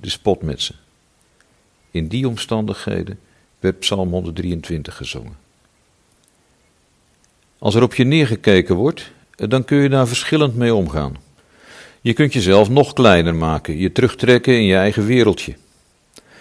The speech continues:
Je kunt ook boos worden, om je heen gaan slaan, anderen klein of kapot maken. Het zijn reacties die we helaas ook maar al te vaak zien. Ze helpen je uiteindelijk niet.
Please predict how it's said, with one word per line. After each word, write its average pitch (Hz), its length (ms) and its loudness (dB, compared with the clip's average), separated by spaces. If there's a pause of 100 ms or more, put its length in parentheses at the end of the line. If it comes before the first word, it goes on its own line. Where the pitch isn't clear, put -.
(180)
Je 110 100 0
kunt 110 240 2
ook 131 120 4
boos 165 300 6
worden, 71 300 -4 (640)
om 113 140 -2
je 98 100 4
heen 113 280 6
gaan 98 160 -2
slaan, 73 400 -6 (440)
anderen 110 520 6
klein 95 300 2
of 85 140 -2
kapot - 360 0
maken. 71 360 -6 (1500)
Het - 120 -8
zijn 139 220 4
reacties 139 680 0
die 131 260 -2
we 123 200 0
helaas 107 640 -2 (220)
ook 123 160 -4
maar 104 120 0
al 82 180 -4
te 78 100 -12
vaak 76 260 -8
zien. 69 340 -8 (1200)
Ze - 180 -6
helpen 151 340 0
je 92 100 4
uiteindelijk 104 520 0
niet. 113 320 -6